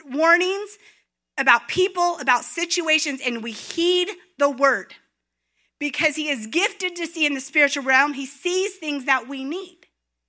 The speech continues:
And we ha-, we honor that. And so when he comes, it's because he has something to give you. Does that make sense? Okay, so the fivefold ministry. Now, every single one of us has different gifts.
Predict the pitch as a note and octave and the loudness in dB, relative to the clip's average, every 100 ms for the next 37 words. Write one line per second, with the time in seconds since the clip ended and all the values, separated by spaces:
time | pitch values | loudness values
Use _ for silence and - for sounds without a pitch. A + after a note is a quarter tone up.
0 | _ _ _ _ C#4+ D4 D4 - C4+ C#4 | _ _ _ _ -4 -2 -4 -6 -8 -4
1 | C#4+ D#4+ F#4 D4 G3+ - - - - _ | 0 0 0 -2 -4 -10 -12 -20 -20 _
2 | _ _ _ _ _ - - D4+ D#4 D#4 | _ _ _ _ _ -20 -4 0 0 0
3 | C#4 D#4 C#4 E4+ D4 - - A#4 D#4+ B3 | 2 2 2 -2 -4 -6 4 6 6 4
4 | C#4+ F4+ - - - F4 - F4 E4+ E4 | 0 -4 -10 -16 -4 -2 -2 -2 -2 -4
5 | - F#4 A#4+ - D#4+ D4 - F4+ E4+ F4 | -4 -2 -2 0 2 2 0 0 0 -2
6 | D#4 D4+ D4 A#3+ C#4+ A#3+ C4 A#3+ F3+ _ | -4 -4 -6 -4 -4 -4 -6 -6 -8 _
7 | _ B3+ B3 B3 C4 B3 C#4+ E4+ - - | _ -10 -6 -4 -6 -4 -2 -2 -4 -18
8 | _ _ - - E4 E4+ G#4 C#4 D#4+ D4+ | _ _ -20 -6 -2 0 -2 -2 -2 -4
9 | - E4+ F4+ F#4 F4+ F4 D4+ D#4 C4+ B3+ | 4 6 6 4 -2 0 2 2 2 -2
10 | F#3+ B3+ F4+ E4 F3 - _ _ _ _ | -4 2 6 6 4 -8 _ _ _ _
11 | _ _ _ _ - - - - F#4 F#4+ | _ _ _ _ -20 -20 -6 6 8 6
12 | F4 F4+ F#4 D#4+ D#4 D#4+ E4 C#4+ A#3 C#4+ | -2 0 0 4 4 2 0 -2 -2 -4
13 | B3 A3 G#3 G4+ - - | -4 -4 -4 -6 -6 -8